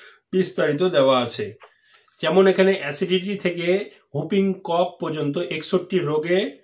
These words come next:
কোন কোন লক্ষণে কোন কোন homeopathy medicine ব্যবহার করবেন তা দেওয়া আছে। যেমন অ্যাসিডিটির ক্ষেত্রে পালসেটিলা থার্টি ব্যবহার করা যাবে। এই,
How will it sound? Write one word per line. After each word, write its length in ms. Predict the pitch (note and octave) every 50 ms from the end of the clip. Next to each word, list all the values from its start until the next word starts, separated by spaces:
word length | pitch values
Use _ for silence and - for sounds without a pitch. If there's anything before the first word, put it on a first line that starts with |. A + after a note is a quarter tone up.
| _ _ _ _ _ _ -
কোন 240 | - F3 F3+ F#3+ F#3+
কোন 180 | - F#3+ F3+
লক্ষণে 580 | F3 D#3+ D#3+ D#3 D#3 - - - D#3+ D#3+ F3 F3+
কোন 240 | F3 - D#3+ D3+ D3+
কোন 220 | D3 F3+ F3 E3+
homeopathy 480 | D3+ D#3 D#3 D3+ D3+ D3+ D#3 D3 D3 C#3+
medicine 560 | C#3+ C#3 C#3 C3+ - - D#3 D#3 D3+ - - _ - C#3
ব্যবহার 300 | C#3+ D3 D3 D#3 E3 E3
করবেন 340 | E3 F3 E3+ F3 F#3 F#3+ F#3
তা 200 | - D#3+ D3 C3+
দেওয়া 300 | C3+ C#3 C3+ C3 C3 B2
আছে। 200 | A#2+ - B2+ B2+
যেমন 200 | D3+ D3+ C#3+ C3
অ্যাসিডিটির 540 | D3+ D3+ D3 - G3 F#3 F3+ F3 F#3 F3+ F3
ক্ষেত্রে 440 | - E3 D3+ D3 - - C#3 B2 G#2+ G#2 G#2 - _ _ _ _ _ _ _ _ _ _ _ _ _ _ -
পালসেটিলা 580 | D#3+ D3+ D#3+ D#3+ - F#3 F3 F#3 F3+ F#3 F3+
থার্টি 460 | F3 - - D3+ C#3 C#3+ - - F3
ব্যবহার 340 | E3+ E3+ F3 E3 E3 E3+ F3+
করা 220 | F3 F#3 F3+ F3+ F3
যাবে। 360 | F3 F3+ F3 F3+ F#3 G3+ G#3 - _ _ _ _ - - _ _ -
এই, 140 | E3 D#3+ E3+